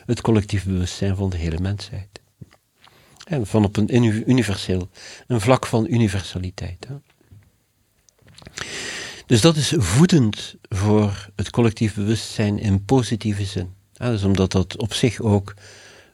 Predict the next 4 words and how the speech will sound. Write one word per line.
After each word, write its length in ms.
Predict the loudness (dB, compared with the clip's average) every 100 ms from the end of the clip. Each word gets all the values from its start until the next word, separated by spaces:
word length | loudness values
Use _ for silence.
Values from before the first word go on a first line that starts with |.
| _
een 500 | 0 2 4 4 0 -2
vreugdevolle 680 | 2 4 4 2 0 0 2
ervaring 640 | -2 0 2 2 -2 -8
is. 340 | -10 -12 -20